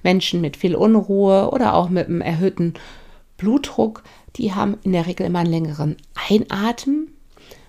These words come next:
Oder beim Ausatmen sagt man so ein bisschen, das kann man ja loslassen. Die Leute sind in der Regel ein bisschen entspannter. Der Parasympathikus ist weiter <laughs> ausgebildet oder ausgeprägt, besser trainiert. Und, ähm, versuch es einfach nur zu beobachten.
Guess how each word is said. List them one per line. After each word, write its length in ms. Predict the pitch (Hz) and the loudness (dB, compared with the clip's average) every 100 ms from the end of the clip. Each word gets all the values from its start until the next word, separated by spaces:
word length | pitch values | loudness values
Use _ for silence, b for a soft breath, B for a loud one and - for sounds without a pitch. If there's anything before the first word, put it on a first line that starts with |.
| B - | B -10
Oder 320 | - 349 226 | -4 -2 -2
beim 180 | 175 - | -2 -2
Ausatmen 800 | 175 233 311 - 214 233 226 220 | -2 -2 -2 -2 -2 -2 -2 -4
sagt 300 | 208 202 - | -2 -4 -4
man 100 | 185 | -4
so 100 | 175 | -4
ein 80 | 170 | -6
bisschen, 280 | 165 190 | -6 -6
das 200 | 165 151 | -6 -6
kann 200 | 165 165 | -6 -2
man 140 | 175 180 | -2 0
ja 100 | 151 | 0
loslassen. 720 | 151 220 277 - 208 196 202 | -2 -4 -6 -6 -6 -4 -4
Die 120 | 185 | -2
Leute 280 | 170 165 170 | -2 -2 -4
sind 160 | 170 | -6
in 40 | 156 | -4
der 120 | 151 | -4
Regel 160 | 156 170 | -4 -4
ein 60 | |
bisschen 240 | 160 - - | -4 -6 -8
entspannter. 680 | 151 - - 190 202 185 170 | -8 -8 -4 -2 -2 -2 -4
Der 140 | 165 | -4
Parasympathikus 1000 | - 175 175 170 170 165 165 170 175 165 | -4 -2 -2 -2 -2 -4 -6 -6 -6 -6
ist 140 | 175 | -4
weiter 320 | - 165 165 - | -2 -2 0 0
<laughs> 0 | |
ausgebildet 920 | 165 - - - - 214 208 220 - B B B | 0 -2 -2 -2 4 4 4 0 -10 B B B
oder 180 | 180 160 | 2 4
ausgeprägt, 720 | 170 - 156 - 190 190 - B B B B - | 2 -2 -8 -2 -2 -2 -8 B B B B -4
besser 280 | 214 233 | -2 -2
trainiert. 560 | 220 - 202 220 226 - B B B B B _ | -2 0 2 2 0 -6 B B B B B _
Und, 400 | 208 208 202 - | 0 0 -2 -4
ähm, 460 | - 202 202 214 220 - | -2 0 0 -4 -8 -8
versuch 280 | 208 214 330 | -6 -6 -6
es 100 | - | -4
einfach 300 | - 240 208 | -4 -4 -4
nur 120 | 214 | -4
zu 120 | - | -6
beobachten. 600 | - 226 147 - - 156 | -8 -4 -4 -4 -8 -12